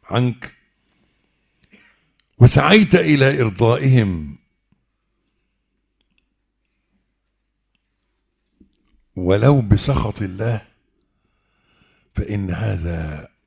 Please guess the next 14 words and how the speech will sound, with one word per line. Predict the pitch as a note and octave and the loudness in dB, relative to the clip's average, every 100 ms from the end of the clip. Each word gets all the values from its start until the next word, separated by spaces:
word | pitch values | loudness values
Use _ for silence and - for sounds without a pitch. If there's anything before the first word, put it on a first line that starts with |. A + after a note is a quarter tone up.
| _ _ _ _ _ _ F#2+ | _ _ _ _ _ _ -12
يضيع | F#2 E2+ C3 A#2 G2+ E2+ E2 D2 - - - - | -12 -8 -8 -8 -12 -14 -14 -16 -20 -20 -20 -18
تعظيم | - C2+ E2+ - A#2+ A2 F2 | -20 -18 -14 -8 -8 -8 -12
الله | D#2+ D#2+ F2 D2 - | -14 -14 -14 -16 -18
في | - | -18
قلبك. | - - - - - _ _ _ _ _ _ _ _ _ _ _ _ _ _ _ _ _ _ | -18 -20 -16 -14 -14 _ _ _ _ _ _ _ _ _ _ _ _ _ _ _ _ _ _
المنافقين | G2 G2 G#2 G#2+ A2 - D#3 E3+ C3+ - _ _ _ _ _ _ _ _ - | -14 -12 -10 -10 -10 -4 0 0 -2 -6 _ _ _ _ _ _ _ _ -14
من | G2+ | -10
صفاتهم | - - F3 - B2+ G#2+ F#2+ | -8 -2 -2 -2 -8 -8 -4
دي | A2 F#2 - _ _ _ _ _ | -4 -4 -12 _ _ _ _ _
قال | A2 G#2+ | -4 -4
تعالى: | G2 G2+ B2 B2 A#2 | -4 -4 -2 -2 -4
"يحلفون | A2 - F#2 G2 - C#3 C#3+ C3+ A#2 | -10 -10 -8 -8 -6 -6 -4 -6 -6
بالله | G2+ G2+ G2 A2 B2 A2 A#2 | -8 -8 -6 -6 -6 -6 -6
لكم | A#2+ - C3+ B2 | -6 -4 -4 -6